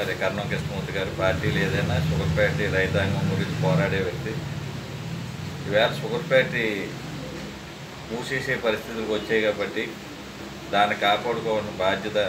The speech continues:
రైతాంగం మీద ఉంది. ముఖ్యంగా స్థానిక శాసనసభ్యులు గొల్ల బాబురావు గారు ఏమైనాయండి, ఫ్యాక్టరీ పాకిరేపేటలో ఉన్న దీన్ని పూర్తిగా దీని అజమాయిషీ అంతా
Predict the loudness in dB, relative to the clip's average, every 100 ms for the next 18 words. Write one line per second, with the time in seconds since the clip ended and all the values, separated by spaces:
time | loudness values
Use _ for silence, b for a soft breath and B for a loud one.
0 | 0 -2 0 2 0 0 -4 -4 -4 -6
1 | -6 -8 -4 0 2 2 0 -12 -10 -8
2 | -8 -10 -10 -6 0 2 2 0 0 0
3 | 0 -6 -6 -4 -2 0 0 0 -2 -2
4 | 0 -2 -2 -2 -4 -4 -4 -4 -6 -6
5 | -12 -12 -12 -12 -14 -14 -14 -8 4 6
6 | 6 4 4 6 6 4 0 0 0 0
7 | -2 0 0 -2 -4 -8 -10 -4 -4 -4
8 | -6 -6 -6 -2 0 0 0 -2 -2 -2
9 | -2 -2 -2 -2 -2